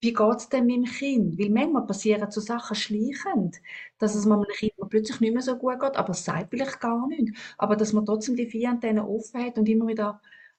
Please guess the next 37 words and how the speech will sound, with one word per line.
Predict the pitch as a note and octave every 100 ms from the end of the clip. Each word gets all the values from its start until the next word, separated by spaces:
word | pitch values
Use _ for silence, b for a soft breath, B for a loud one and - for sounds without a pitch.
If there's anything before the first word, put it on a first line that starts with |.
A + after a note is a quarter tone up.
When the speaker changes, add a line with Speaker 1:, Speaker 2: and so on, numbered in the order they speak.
| _
Speaker 1:
achtsam | - F3 A3 - C4+
ist, | A#3+ B3 -
auch | A3+
miteinander, | A3+ A#3+ - B3 A#3+ G3+ E3 D3+ C#3+
oder? | D#3+ B3 -
Speaker 2:
Mhm. | G3 F#3+ G3 G#3 _ _ _ -
Mhm. | G#3 E3+
Speaker 1:
Gut | F#3+ G3 G#3+
anhören | - F3+ G#3+ G#3+ G3 G#3
oder | F#3 F3+ E3+
anspüren, | E3+ G3 G#3+ - G3+ E3 E3 F3
sage | E3+ D#3
ich | F#3+
einmal | E3 E3+
so | F3 F#3
schön. | - E3+ D3 E3 D#3+ B B -
Weil, | F3 F3+ F3
äh, | E3+ E3 E3 E3+ - b b b _
es | - B3
Speaker 2:
Weil |
Speaker 1:
passiert, | G3+ C4+
Speaker 2:
eben | A3 -
Speaker 1:
oftmals | C#4+ - D#4+ D#4
ist | D#4+ D4
es |
eben | A#3+ B3
ein | A#3 A3
leislicher | G3+ G3+ B3 A4+ - D4+ D4+
Prozess, | - C4+ C4+ B3 G#3 -
etwas | G3+ -
ganz | G#3+ C4+ -
Ruhiges, | G3 A3+ C#4+ D#4 - G#3
wo |
so | A3 A3+ A3 B -
schleichend | - - G3+ A#3 E4 E4+ D#4 C#4
kommt, | - B3+ C#4+
unauffällig. | - B3 C#4 C#4 - A#3+ B3 G#4+ -